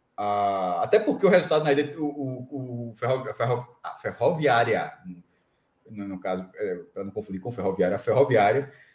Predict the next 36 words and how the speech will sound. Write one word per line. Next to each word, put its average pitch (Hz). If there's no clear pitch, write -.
buscou 160
empate 131
lá 143
no 175
Ceará 214
e 294
é 226
um 277
time 214
de 233
receita 185
acima 208
da 285
média, 180
é 185
um -
clube 190
empresa, 170
um 165
clube 165
que 165
joga, 151
é 208
um -
clube 233
que -
o -
futebol -
feminino 180
da 160
Ferroviária 156
é 190
campeão 185
da 202
Libertadores, 196
pô. -